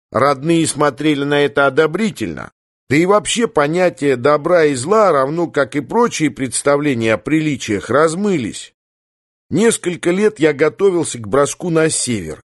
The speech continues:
И вот, наконец, поставки затормозились. Кто-то крысятничал в питерском проводе. Провод собрали, ребята заседали неделю, пропустили сроки, да так ничего и не нашли.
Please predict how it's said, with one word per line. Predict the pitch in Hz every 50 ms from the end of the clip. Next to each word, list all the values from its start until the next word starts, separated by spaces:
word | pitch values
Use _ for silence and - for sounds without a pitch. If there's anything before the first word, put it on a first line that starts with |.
| _ _ _ _ -
И | 110 131 151
вот, | 185 226 233 -
наконец, | 185 196 - 160 151 160 185 196 - -
поставки | - - 131 120 - - - 190 196 - - - 151
затормозились. | 139 113 139 143 - 165 151 160 175 175 175 135 110 110 101 85 80 73 - - _ _ _ _
Кто-то | - - - 202 196 - 160
крысятничал | - 180 180 196 - - - 170 123 - - 95 87 - - 82
в | 85 -
питерском | - 151 147 - 107 92 - - - 107 101
проводе. | - 123 143 123 95 85 82 73 62 - - _ _ _ _ _ _ _ _ _ -
Провод | - 165 185 196 190 160 131 120 -
собрали, | - - 135 123 113 123 123 120 120 123 135 147 151 - _ _ _ _ _ -
ребята | 120 123 135 131 139 180 190 190 - 160
заседали | 135 110 131 123 - 139 127 117 151 143 131 123
неделю, | 120 123 127 123 113 104 123 151 156 160 156
пропустили | 156 - 127 123 - - 135 123 - - 160 151 127 120 110
сроки, | - - 131 165 185 180 - 127
да | 110 104 110
так | - - 147 143 -
ничего | - 147 139 - - 165 170 185
и | 180 180
не | 175 180 180
нашли. | 180 180 175 165 - - 143 123 95 117